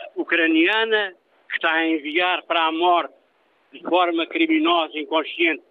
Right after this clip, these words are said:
em ondas de soldados, atrás uns dos outros, contra a artilharia russa que os dizima,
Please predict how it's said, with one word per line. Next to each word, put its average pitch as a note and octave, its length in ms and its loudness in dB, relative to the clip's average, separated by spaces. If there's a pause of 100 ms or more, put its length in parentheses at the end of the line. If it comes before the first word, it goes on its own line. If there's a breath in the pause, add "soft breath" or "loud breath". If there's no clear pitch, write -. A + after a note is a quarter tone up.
(340)
em E3 220 4
ondas E3+ 280 2
de - 200 -10
soldados, D#3+ 640 -2 (560)
atrás D#3+ 340 -2
uns D3 200 0
dos D3+ 200 -4
outros, D#3+ 320 0 (480)
contra E3+ 340 0
a F3 180 2
artilharia E3 600 2
russa E3+ 400 2
que C#3+ 160 -8
os C#3 140 -2
dizima, F#3 640 -2